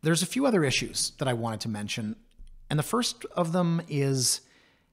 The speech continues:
this idea that co-tenants, roommates, people pretending to be couples,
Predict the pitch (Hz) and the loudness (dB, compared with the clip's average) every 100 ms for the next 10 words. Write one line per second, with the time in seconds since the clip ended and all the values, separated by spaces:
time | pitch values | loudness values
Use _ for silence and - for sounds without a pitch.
0 | _ _ 147 156 170 135 110 131 156 156 | _ _ 0 2 2 2 0 2 4 2
1 | 127 117 - - - 139 139 - 139 139 | 2 -2 -6 -16 -4 -2 0 0 0 0
2 | 135 - - - 123 131 139 135 131 123 | 0 0 -2 -4 -4 0 2 2 0 -4
3 | - - - - 131 135 131 - 127 127 | -6 -8 -8 -6 -6 -4 -6 -2 0 0
4 | 120 - 123 139 127 | -2 -4 -6 -4 -4